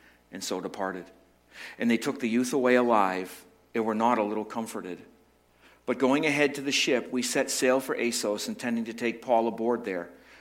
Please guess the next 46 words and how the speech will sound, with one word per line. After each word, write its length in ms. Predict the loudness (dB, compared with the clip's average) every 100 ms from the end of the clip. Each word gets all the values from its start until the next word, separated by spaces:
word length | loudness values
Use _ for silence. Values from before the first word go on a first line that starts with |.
| -14
for 140 | -4
so 200 | 2 2
he 140 | 4
had 120 | 2 4
arranged, 580 | 2 0 -4 -8 -10
intending 400 | -10 -6 -6 -6
himself 500 | -8 -6 -4 -4 -6
to 60 | -8
go 160 | -8 -4
by 160 | -6
land. 420 | -6 -6 -8 -10 -18 -20 _ _ _ -20 -20 -6
And 100 | 2
when 120 | 4
he 120 | 4 4
met 180 | 4
us 200 | 4 2
at 80 | 0
Assos, 500 | 0 0 -2 -4 -4
we 100 | -6
took 220 | -6 -6
him 140 | -4 -2
on 180 | -2 -2
board 280 | -2 -2
and 120 | -2 -4
went 140 | -6
to 40 |
Mytilene. 600 | -6 -4 -4 -4 -6 -8 -14 -20 _ _ _ _ -20 -12
And 100 | -4
sailing 340 | 0 2 2
from 160 | 0 -2
there, 200 | 0 0
we 100 | -2
came 280 | -2 -4 -4
the 40 |
following 440 | -4 -2 -2 -4
day 160 | -2 -4
opposite 500 | -4 -8 -8 -8 -8
Chios, 560 | -8 -6 -6 -10 -14 -16 -20 -16
and 120 | -10
the 60 | -4
next 260 | -4 -4 -2
day 100 | -2
we 140 | -2
touched 340 | -4 -4 -4
at 100 | -8
Samos, 680 | -8 -8 -6 -8 -8 -12 -14